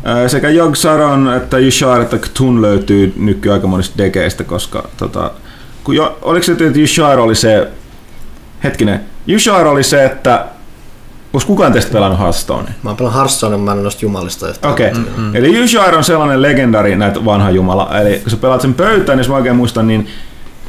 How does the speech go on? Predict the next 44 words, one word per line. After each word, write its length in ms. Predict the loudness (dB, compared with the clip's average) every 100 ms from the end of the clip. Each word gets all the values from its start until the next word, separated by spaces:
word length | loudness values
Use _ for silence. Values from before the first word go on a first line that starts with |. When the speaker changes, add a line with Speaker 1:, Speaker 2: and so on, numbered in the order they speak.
| -14
Speaker 1:
se 100 | -8
pelaa 340 | -2 0 2 4
random 440 | 4 2 2 0
spellin 520 | 0 0 2 4 2
sulle 200 | 2 2
jokaisesta 580 | 2 2 0 0 0 -2
spellistä, 720 | -6 -2 2 4 2 0 -2
minkä 280 | -2 -2 -2
sä 100 | -2
oot 80 | -2
sen 120 | -2
pelin 320 | 0 2 2
aikana 280 | 0 -4 -4
pelannut. 480 | -2 -2 0 -2 -6 -8 -14 -12 -8
Speaker 2:
No. 60 | -6 -6 -8 -10 -10 -10
Speaker 1:
<laughs> 500 | -10 -12 -14 -6 0
Eli 220 | 2 0 -2 -10 -10 -12 -14 -8
koska 220 | -6 -2 0
se 60 |
on 80 | 0
kymmenen 380 | 2 2 4 2
mana 200 | 2 2
mo-, 360 | 2 0 -2 0
monsteri 480 | 0 2 2 0 2
muistaakseni, 500 | 0 0 -2 0 0
siinä 140 | 2
on 60 | 2
aika 200 | 2 2
monta, 320 | 2 2 2
varsinkin 260 | 2 0
jos 80 | -2
sä 60 | -2
pelaat 300 | 0 0 2
maagilla, 500 | 2 2 2 2 2
niin 160 | 0
tullut 200 | 2 2
heitettyä, 520 | 4 2 2 -2 -4 -2
niin 120 | 0
voit 160 | 0
kuvitella, 480 | 2 2 2 2 0
että 100 | 0
sieltä 160 | -2 -2
tulee 200 | 0 0
kamaa. 460 | 0 0 2 0